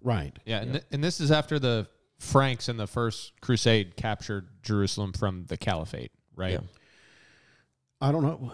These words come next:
Speaker 1: Talk to me about that.
Speaker 2: Uh, I mean, that's,
Speaker 1: The
Speaker 2: that's
Speaker 1: Caliphate?
Speaker 2: the Caliphate.
Speaker 1: Is that French?
Speaker 2: Uh, I believe it's Islam.
Speaker 3: Yeah.
Speaker 1: Okay. <laughs> What is the Caliphate?
Speaker 2: Uh,
Speaker 1: Talk to me,
Speaker 2: they,
Speaker 1: brother.
Speaker 2: they, they had control of Jerusalem, and then the Franks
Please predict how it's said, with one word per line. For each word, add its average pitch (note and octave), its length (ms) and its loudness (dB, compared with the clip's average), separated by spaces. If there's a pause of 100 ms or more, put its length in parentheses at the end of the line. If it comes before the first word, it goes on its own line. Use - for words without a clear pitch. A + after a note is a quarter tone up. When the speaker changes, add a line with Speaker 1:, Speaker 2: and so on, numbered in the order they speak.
Speaker 1:
Talk C3+ 240 -2
to E3 80 -4
me D3 80 0
about C#3 240 -2
that. C#3 260 -6 (380)
Speaker 2:
Uh, F#2+ 200 -12
I F2+ 40 -12
mean, F#2+ 180 -14
that's, G2 280 -8
Speaker 1:
The - 60 -20 (160)
Speaker 2:
that's G2 100 -6
Speaker 1:
Caliphate? F#2 720 -4
Speaker 2:
the F#2+ 80 -12
Caliphate. F2+ 540 -10
Speaker 1:
Is A#2 100 -6
that C#3+ 160 -2
French? F3 480 -8 (320)
Speaker 2:
Uh, F#2+ 400 2
I - 20 -2
believe G2+ 320 0
it's F#2 160 -4
Islam. E2+ 380 -8 (100)
Speaker 3:
Yeah. A2+ 120 0
Speaker 1:
Okay. E3+ 280 4
<laughs> - 60 -16 (300)
What D#3 140 4
is E3 80 2
the D#3 100 0
Caliphate? C3 640 -2 (180)
Speaker 2:
Uh, G#2 580 -2 (460)
Speaker 1:
Talk E3 220 0
to D#3 80 2
me, C#3 80 6
Speaker 2:
they, A#2+ 100 4
Speaker 1:
brother. C#3+ 300 4
Speaker 2:
they, B2+ 60 -4
they C3 160 -2
had C#3+ 180 -2
control C#3 340 0
of B2+ 120 -2
Jerusalem, C#3+ 480 -2
and B2 100 -4
then A#2 140 -4
the A2+ 40 -6
Franks A#2+ 600 -8